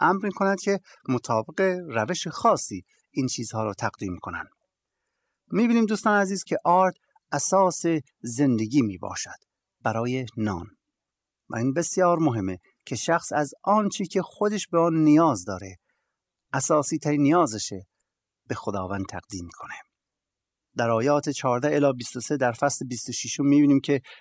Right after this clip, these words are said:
نشان می‌دهد زمان برگزار کردن این قربانی‌ها هم در صبح و هم در عصر است، به غیر از روزهای سبت یا روزهای شنبه که روز استراحت بود.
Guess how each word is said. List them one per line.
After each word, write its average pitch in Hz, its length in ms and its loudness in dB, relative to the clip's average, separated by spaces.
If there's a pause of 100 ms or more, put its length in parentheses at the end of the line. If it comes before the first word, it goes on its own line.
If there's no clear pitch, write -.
(160)
نشان 160 300 2
می‌دهد 160 320 4
زمان 139 600 2 (280)
برگزار 127 600 2
کردن 139 420 0
این 151 300 4
قربانی‌ها 123 760 2 (240)
هم 214 260 2
در 185 200 4
صبح 180 400 0
و 131 60 -2
هم 135 200 -2
در 107 180 -2
عصر 107 420 -6
است، - 200 -8
به 170 140 2
غیر 208 160 2
از 214 160 0 (280)
روزهای 123 460 0
سبت 143 440 0 (320)
یا 147 180 2
روزهای 120 560 -2
شنبه 131 500 -2
که 185 200 -2
روز 127 260 -2
استراحت 95 580 -4
بود. 98 260 -10